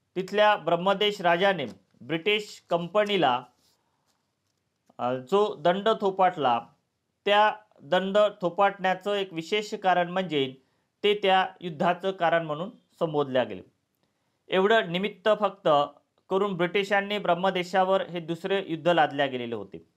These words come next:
वास्तविक ब्रह्मदेशाच्या राजाच्या, अ, राजाची युद्धाची तयारी नव्हती, परंतु जाणीवपूर्वक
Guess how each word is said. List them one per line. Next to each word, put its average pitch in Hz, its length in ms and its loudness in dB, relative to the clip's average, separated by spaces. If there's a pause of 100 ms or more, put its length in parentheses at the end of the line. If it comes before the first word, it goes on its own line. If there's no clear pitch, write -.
(840)
वास्तविक 202 760 0
ब्रह्मदेशाच्या 196 840 2
राजाच्या, 190 600 2 (480)
अ, - 200 -10 (500)
राजाची 202 480 0
युद्धाची 175 420 -2 (100)
तयारी 175 220 4
नव्हती, 131 480 -8 (840)
परंतु 196 320 0
जाणीवपूर्वक 202 840 2